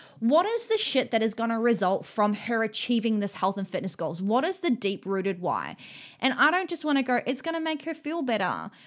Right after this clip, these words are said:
or, "She's gonna feel great in herself. She's, you know, like, she feels happy," that kind of stuff.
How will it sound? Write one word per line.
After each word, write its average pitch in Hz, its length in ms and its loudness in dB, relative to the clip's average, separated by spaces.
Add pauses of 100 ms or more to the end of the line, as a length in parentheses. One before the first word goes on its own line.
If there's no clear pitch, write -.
(180)
or, 233 380 2
"She's 254 240 -6
gonna 294 180 0
feel 330 200 -4
great 254 320 0
in 262 80 2
herself. 196 720 0
She's, 233 420 -4
you 247 120 2
know, 185 400 -2 (440)
like, 220 460 -2
she - 180 -4
feels 285 280 -4
happy," 262 800 -2
that 214 260 -4
kind 220 180 -4
of 202 80 -4
stuff. 131 500 -6